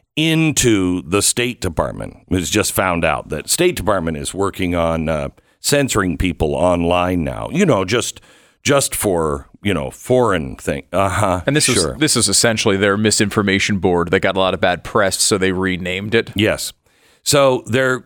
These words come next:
Speaker 1: they're just gonna do it overseas. No, they're not.
Speaker 2: No, no.
Speaker 1: We know they're not. But since when do we look to the State Department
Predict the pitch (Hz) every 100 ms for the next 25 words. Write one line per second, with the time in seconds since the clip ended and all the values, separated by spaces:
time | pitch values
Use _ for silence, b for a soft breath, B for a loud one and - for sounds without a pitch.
0 | - 117 127 113 196 196 156 117 104 101
1 | 95 82 82 - 58 - - 175 190 131
2 | 82 104 110 101 85 104 135 139 156 113
3 | 85 71 52 - _ _ _ - 156 -
4 | _ - - 185 190 - 135 190 226 233
5 | 185 160 175 143 131 131 - - 131 101
6 | - - 143 147 123 104 87 71 85 -